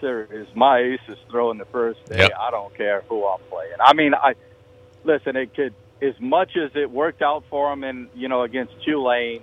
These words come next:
Speaker 1: when they played in the regional and things just kinda happened to flow the rest of the way, it may not.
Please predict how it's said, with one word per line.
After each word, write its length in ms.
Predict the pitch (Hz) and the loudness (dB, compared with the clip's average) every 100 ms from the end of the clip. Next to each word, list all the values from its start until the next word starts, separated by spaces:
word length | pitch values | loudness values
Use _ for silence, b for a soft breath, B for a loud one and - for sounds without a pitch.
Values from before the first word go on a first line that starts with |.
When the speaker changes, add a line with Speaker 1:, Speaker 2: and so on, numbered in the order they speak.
| 110 | -8
Speaker 1:
when 100 | 113 | -6
they 100 | 113 | -4
played 300 | - 127 120 | 0 0 0
in 120 | 117 | -4
the 60 | 110 | -4
regional 680 | 123 131 123 120 120 120 113 | -2 -4 -4 0 4 4 2
and 100 | 101 - - - | -4 -14 -20 -4
things 220 | 127 120 - | -2 -2 -4
just 180 | 120 - | -6 0
kinda 240 | 127 123 98 | 2 4 2
happened 580 | - 117 123 135 120 - | 2 2 4 0 -4 -6
to 100 | 110 - | -8 -2
flow 300 | 123 127 120 | 4 4 4
the 80 | 113 | 2
rest 240 | 113 120 - | 2 2 0
of 60 | |
the 80 | 113 | -2
way, 280 | 110 120 135 b b _ | 0 0 0 b b _
it 160 | 180 202 | -2 0
may 220 | 208 202 | 0 0
not. 360 | 165 143 101 | 2 2 0